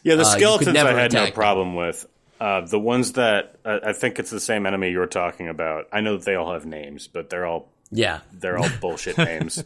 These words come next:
Speaker 1: Um, but it's the one that would, like, he, he would move his shield up and down, and then, like, he'd sort of give you a little telegraph of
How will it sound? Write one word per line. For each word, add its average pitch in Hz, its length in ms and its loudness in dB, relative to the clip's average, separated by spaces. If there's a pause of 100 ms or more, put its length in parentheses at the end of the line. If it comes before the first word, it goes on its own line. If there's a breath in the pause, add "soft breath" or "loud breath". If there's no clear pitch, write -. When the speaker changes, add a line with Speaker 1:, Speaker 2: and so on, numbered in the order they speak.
(440 loud breath)
Speaker 1:
Um, 90 480 0 (600 loud breath)
but 120 140 0
it's 117 120 -2
the 139 100 2
one 127 240 4
that 120 160 2
would, 110 140 0
like, 113 260 0
he, 120 140 -4
he 117 100 -2
would 120 120 0
move 110 220 0
his 113 120 0
shield 110 340 2
up 110 180 0
and 104 140 -2
down, 135 340 2
and 110 140 0
then, 110 160 -2
like, 110 220 -2
he'd 107 180 -8
sort 113 180 0
of 98 100 -2
give 104 160 -2
you 107 80 0
a 98 60 -2
little 110 180 0
telegraph 113 600 0
of 85 220 -12